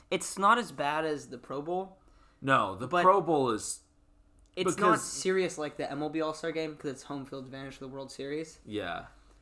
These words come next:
Speaker 1: So, I don't know. I, I don't really mind it at all.
Speaker 2: All right. Um,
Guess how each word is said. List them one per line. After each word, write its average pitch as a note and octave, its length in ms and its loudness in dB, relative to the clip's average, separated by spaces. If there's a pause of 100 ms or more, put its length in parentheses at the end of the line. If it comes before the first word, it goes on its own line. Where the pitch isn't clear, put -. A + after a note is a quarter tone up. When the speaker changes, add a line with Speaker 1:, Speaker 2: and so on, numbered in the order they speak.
(120)
Speaker 1:
So, C#3 480 -4 (1160)
I C3+ 100 -12
don't A2 120 -10
know. F#2 200 -16 (1500)
I, D#3 220 0
I F3 40 2
don't F3+ 140 2
really C#3 200 -2
mind B2+ 220 -8
it C3 80 -8
at B2+ 100 -10
all. A#2+ 240 -6 (460)
Speaker 2:
All A2 60 -8
right. F2+ 200 -10 (600)
Um, B2 580 2